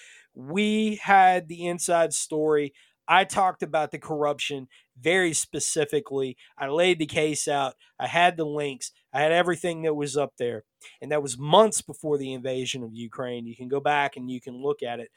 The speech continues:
But that's what we have, right? It's not exclusive to Biden, but we see that the Biden crime family,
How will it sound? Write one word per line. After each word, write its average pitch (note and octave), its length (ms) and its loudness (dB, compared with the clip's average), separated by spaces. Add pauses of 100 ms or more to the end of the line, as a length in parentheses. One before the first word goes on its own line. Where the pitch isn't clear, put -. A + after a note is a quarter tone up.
(240)
But - 100 -10
that's C#4+ 260 4
what E4 180 0
we C4 100 2
have, B3+ 320 4 (340)
right? F3 160 0
It's A3 200 2
not F4 180 6
exclusive C4 560 0
to D#3 80 -8
Biden, D#3 420 2
but F3 160 -2
we A3 80 -4
see C#4 480 -2 (240)
that F#3 360 4
the D3 80 -6
Biden G3+ 540 2
crime D#3+ 420 0
family, A2+ 500 -10